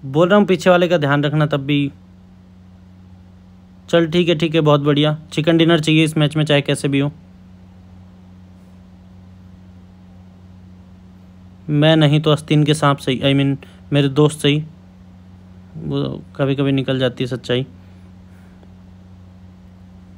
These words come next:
रुक जा, आराम से खेलो भाई लोग, कोई जल्दबाजी नहीं है। बंदे रह गए टोटल आठ, जिसमें से हम रह गए तीन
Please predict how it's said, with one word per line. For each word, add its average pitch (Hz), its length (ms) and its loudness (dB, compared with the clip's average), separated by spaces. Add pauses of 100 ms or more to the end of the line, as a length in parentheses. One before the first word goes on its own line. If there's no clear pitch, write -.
(1120)
रुक 131 280 -10
जा, 127 240 -8 (4000)
आराम 131 300 -4
से 135 160 -10
खेलो 127 280 -8
भाई 123 120 -4
लोग, 135 200 -6 (1080)
कोई 135 120 -4
जल्दबाजी 127 480 -4
नहीं 127 180 -4
है। 139 260 -4
बंदे 127 380 -6
रह 127 120 -2
गए 127 120 -4
टोटल 123 420 -6
आठ, 135 380 -4
जिसमें 127 300 -8
से 131 160 -6
हम 123 200 -4
रह 123 120 -4
गए 127 120 -6 (180)
तीन 147 340 -2